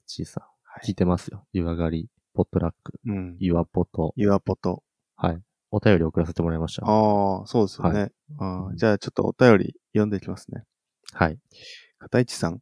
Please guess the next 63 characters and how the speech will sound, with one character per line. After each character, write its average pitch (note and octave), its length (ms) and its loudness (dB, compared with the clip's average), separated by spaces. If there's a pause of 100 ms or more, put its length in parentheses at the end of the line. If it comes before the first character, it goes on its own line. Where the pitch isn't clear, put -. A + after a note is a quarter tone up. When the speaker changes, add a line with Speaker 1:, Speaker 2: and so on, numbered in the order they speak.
Speaker 2:
宗 G2 140 0
男 G#2 140 2
さ G2+ 160 -4
ん、 G2 120 -8
こ - 160 -2
ん G#2 60 0
に G#2+ 80 -4
ち - 100 -2
は。 G2+ 160 2 (260)
い A#2 100 -2
つ - 120 -8
も G2 200 0
仕 - 140 -2
事 C3 240 4
の C3 140 4
ビ A#2+ 200 4
ー B2+ 180 0
ジ B2+ 40 2
ー - 20 4
エ B2+ 40 2
ム A#2 140 -2
と G#2+ 100 -2
し - 80 -6
て G#2+ 200 2
ふ B2 200 0
ふ C3 100 2
っ C3+ 40 0 (120)
と G2+ 140 4
笑 G#2+ 240 4
い G#2+ 40 0
な G#2+ 120 0
が G#2+ 80 0
ら G#2+ 120 0
聞 - 180 -4
い - 40 -4
て - 120 -4
ま F#2+ 120 -6
す。 - 180 -20 (400)
Speaker 1:
あ - 40 0
り F2+ 60 2
が E2+ 40 -4
と F2+ 100 -4
う - 20 -2
ご D#2+ 60 -6
ざ D#2 60 -4
い - 20 -4
ま D#2 140 -4
す。 - 160 -18 (300)
Speaker 2:
え G2 340 -4
ー、 - 40 -18
今 C3+ 180 8
日 F#2+ 80 2
は F2+ 120 -4 (100)
私 B2+ 360 0
の C3 120 2
悩 B2 260 2
み C3+ 140 2
に B2 120 4
つ - 140 -2
い F#2 80 -4
て F2+ 100 -4
で E2 120 -6
す。 - 200 -16